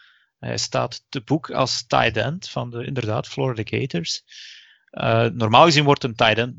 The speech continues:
nooit, nooit zo hoog gedraft in de klasse, maar het is een, een, eh, een, een, een speciale kerel. Hij is six foot six.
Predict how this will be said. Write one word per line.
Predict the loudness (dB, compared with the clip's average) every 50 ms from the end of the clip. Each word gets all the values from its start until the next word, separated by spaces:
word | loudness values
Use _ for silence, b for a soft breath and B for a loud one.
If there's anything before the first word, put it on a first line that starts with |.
| -10 -8
nooit, | -6 -4 -4 -4 -4 -6 -10 -16 -18 -18 -16
nooit | -12 -10 -10 -8 -8
zo | -8 -8 -8 -6
hoog | -6 -8 -8 -8
gedraft | -10 -10 -8 -6 -4 -4 -4 -6 -8 -12
in | -12
de | -12
klasse, | -12 -10 -10 -8 -8 -8
maar | -8 -8 -8
het | -8 -8 -8
is | -6 -6
een, | -6 -8 -10 -12 -14 b b b b b b b b _
een, | -10 -10 -10 -8 -8 -8
eh, | -6 -6 -6 -6 -6
een, | -8 -10 -12 -14
een, | -12 -12 -12 -12 -12 -12 -12 -14 -16 -18 _ _
een | -10
speciale | -10 -8 -2 0 0 2 2 2 0 0 0 -2
kerel. | -4 -4 0 0 0 0 -2 -4 -6 -6
Hij | -6 -6
is | -4 -4 -2 -2 0
six | 0 0 0 -2 -4
foot | -2 -2 -2 0
six. | 0 0 0 0 0 0 -4 -4 -4 -6 -10